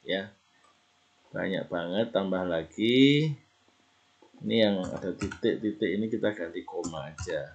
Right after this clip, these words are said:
biar misah, ya. Kita misah gitu.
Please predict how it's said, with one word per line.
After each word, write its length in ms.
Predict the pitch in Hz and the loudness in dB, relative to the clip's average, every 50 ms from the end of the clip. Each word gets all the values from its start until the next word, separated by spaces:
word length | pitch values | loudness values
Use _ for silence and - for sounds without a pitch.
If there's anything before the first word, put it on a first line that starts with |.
| - _ _ _ _ _ | -20 _ _ _ _ _
biar 240 | - 87 80 - | -8 -8 -6 -6
misah, 400 | 85 90 87 - - 98 85 - - - - _ _ - | -8 -8 -6 -4 -2 -2 -2 -2 -4 -10 -18 _ _ -18
ya. 220 | - - 73 78 - - - _ - - - - 87 _ _ _ _ _ _ _ _ _ _ _ _ _ _ _ _ _ - _ - - | -12 -10 -10 -10 -12 -14 -16 _ -12 -12 -12 -14 -20 _ _ _ _ _ _ _ _ _ _ _ _ _ _ _ _ _ -20 _ -20 -18
Kita 160 | - - - | -14 -14 -12
misah 560 | - - - - - - 95 95 101 104 92 - - | -12 -12 -8 -6 -2 0 2 4 2 2 0 -2 -4
gitu. 560 | 85 73 - - - 87 82 78 73 71 78 | -6 -8 -10 -10 -8 -6 -4 -4 -4 -6 -8